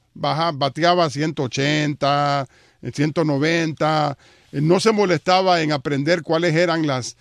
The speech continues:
las señas del, del, eh, del coach en tercera base, no corría mucho, porque él decía, Tengo setenta y dos millones y medio en el banco, todo lo que tengo que hacer es esperar a que termine mi contrato,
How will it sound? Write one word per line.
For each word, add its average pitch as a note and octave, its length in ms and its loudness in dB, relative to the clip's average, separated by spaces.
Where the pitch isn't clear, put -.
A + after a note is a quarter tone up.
las C3 220 -4
señas F3+ 380 2
del, C3+ 280 -2
del, A#2+ 320 -2
eh, C#3+ 120 -8
del C#3+ 460 0
coach F#3 380 0
en F#3 100 0
tercera D#3+ 380 0
base, D#3+ 720 0
no A3 180 0
corría G3+ 400 2
mucho, F3 960 0
porque F3 220 -2
él G#3 140 0
decía, A#3+ 480 2
Tengo A3+ 300 2
setenta F3+ 500 -2
y F3+ 40 4
dos G3+ 220 2
millones G3+ 460 0
y F3+ 80 4
medio G3+ 400 2
en E3 140 -2
el C#3 100 0
banco, B2+ 460 -2
todo A3+ 260 4
lo A#3 120 0
que F#3 120 -4
tengo G3+ 280 -4
que D#3+ 140 -2
hacer E3 280 0
es E3+ 280 -2
esperar D3 720 -2
a C#3 80 -4
que C#3 140 -6
termine C#3+ 420 -4
mi E3 120 -2
contrato, B2+ 600 -6